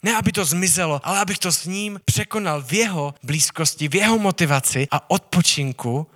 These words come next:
v jeho lásce. Připomeň mě tady tyhle věci,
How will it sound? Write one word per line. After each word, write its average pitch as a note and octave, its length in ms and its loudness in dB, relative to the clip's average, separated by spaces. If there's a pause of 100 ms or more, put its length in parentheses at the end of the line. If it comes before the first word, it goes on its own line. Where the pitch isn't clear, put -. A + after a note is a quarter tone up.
(300)
v A#2+ 80 -4
jeho C3 520 2
lásce. C3+ 640 0 (1300)
Připomeň A3+ 560 0
mě F3+ 120 -4
tady D#3+ 240 -2
tyhle E3 300 -2
věci, C#3+ 540 -4